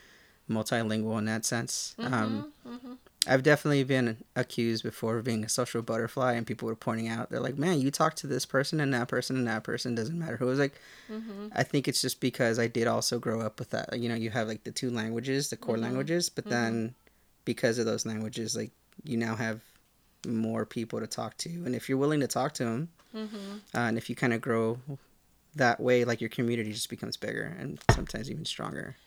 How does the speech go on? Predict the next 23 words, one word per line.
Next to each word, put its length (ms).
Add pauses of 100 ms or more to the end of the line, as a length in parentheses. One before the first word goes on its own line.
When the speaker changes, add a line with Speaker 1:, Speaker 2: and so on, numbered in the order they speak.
(200)
Speaker 2:
Yeah, 580
and 440 (220)
I 160
feel 260
like, 400
yeah, 340 (400)
the 140
more 260
you 200
interact 640
with 220 (340)
people, 460
especially 580
people 440
different 440
from 280
you, 240 (480)
the 100
more 420
knowledge 720
and 200
wisdom 480
you, 320